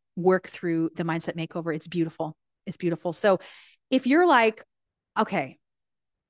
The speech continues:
in terms of rest, in terms of relationships, and or in terms of just my thoughts, I need help in figuring out why can't I just do these things? Like,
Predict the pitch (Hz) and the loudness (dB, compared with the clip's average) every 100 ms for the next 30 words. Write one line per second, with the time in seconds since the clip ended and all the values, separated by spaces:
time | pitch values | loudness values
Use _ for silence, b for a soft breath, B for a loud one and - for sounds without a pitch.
0 | _ _ - 240 247 277 294 208 247 269 | _ _ -2 2 4 4 4 4 4 4
1 | 277 - - - _ _ - 196 202 180 | 0 -6 -10 -18 _ _ -8 -6 -4 -2
2 | 170 175 214 262 - 285 - 285 220 - | 0 4 4 6 6 4 4 4 2 0
3 | - _ _ _ - 254 269 302 196 185 | -10 _ _ _ 0 2 4 4 4 2
4 | 175 190 220 226 - 190 196 220 - - | 4 2 0 -4 -6 -6 -4 -4 -2 -4
5 | 190 - 202 185 285 202 208 - - _ | -2 0 0 4 4 4 2 -2 -10 _
6 | _ _ _ _ _ 190 220 294 349 254 | _ _ _ _ _ 0 4 4 2 -2
7 | 196 247 240 190 - 208 220 214 190 175 | -2 -2 -2 -6 -6 -4 -2 -2 -2 0
8 | 196 - 466 466 440 381 - 180 233 311 | 0 -2 -8 -6 -4 -4 -4 -4 -4 -4
9 | - 76 - - | -8 -14 -12 -10